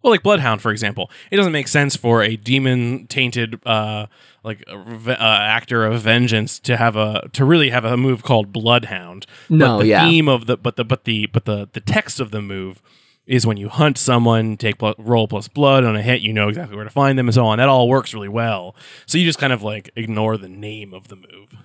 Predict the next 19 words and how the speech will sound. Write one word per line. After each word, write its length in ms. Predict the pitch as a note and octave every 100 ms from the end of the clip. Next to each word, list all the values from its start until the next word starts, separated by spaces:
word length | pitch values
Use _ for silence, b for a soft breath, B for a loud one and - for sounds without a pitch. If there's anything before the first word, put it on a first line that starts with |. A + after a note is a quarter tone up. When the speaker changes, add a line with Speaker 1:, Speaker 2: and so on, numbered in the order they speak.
| -
Speaker 2:
Yeah, 220 | D3+ C3
exactly. 560 | G#2+ G#2+ G2+ F#2+ - -
And, 100 | F#3
like, 180 | G3 - B B
to 100 | -
be 140 | G3 F#3
honest, 420 | F3 D#3+ C#3 - _ -
uh, 260 | D3 A#2 G2+ - _
Bloodhound 440 | D#3 D#3+ C#3+ D3+
could 120 | - D3
be 80 |
taken 360 | B2 B2+ C#3+ B2+
by 440 | G2+ G2+ G#2 G2+ -
just 180 | A#2 -
a 60 | G2+
standard 400 | - A2+ G#2+ F#2+
hunter. 420 | B2+ C3 F#2 - _ _ _ _
Like, 200 | A#2+ G#2+
Speaker 1:
Yeah. 160 | G2